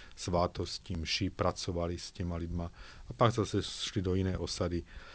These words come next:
Všeobecně se dá říct, že, <clears throat> že misionáři, ať už to byli katolíci nebo protestanté, byli přijímáni velice vřele.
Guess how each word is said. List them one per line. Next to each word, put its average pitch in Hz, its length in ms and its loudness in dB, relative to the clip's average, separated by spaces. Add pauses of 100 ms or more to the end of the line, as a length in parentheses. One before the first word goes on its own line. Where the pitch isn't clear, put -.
(260)
Všeobecně 139 520 10
se 139 120 10
dá 123 160 12
říct, 113 300 8
že, 104 280 12 (360)
<clears throat> 117 460 4
že 95 360 10 (360)
misionáři, 104 760 6
ať 90 160 0
už - 140 -4
to 104 100 0
byli 92 220 4
katolíci 95 560 0
nebo 92 180 0
protestanté, 92 880 0 (460)
byli 95 280 8
přijímáni 90 500 4
velice 87 400 4
vřele. 82 420 0